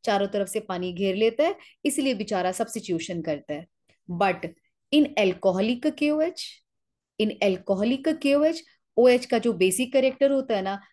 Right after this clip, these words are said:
वो रिटेन रहता है। Basic character is retained,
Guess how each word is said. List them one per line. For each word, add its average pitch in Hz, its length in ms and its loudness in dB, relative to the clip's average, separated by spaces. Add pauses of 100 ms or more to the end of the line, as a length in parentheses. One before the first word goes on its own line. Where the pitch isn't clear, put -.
(140)
वो 190 100 -4
रिटेन 175 440 -2
रहता 156 340 -8
है। 170 140 -14 (600)
Basic 233 420 2
character 190 380 2
is 196 180 0
retained, 185 480 2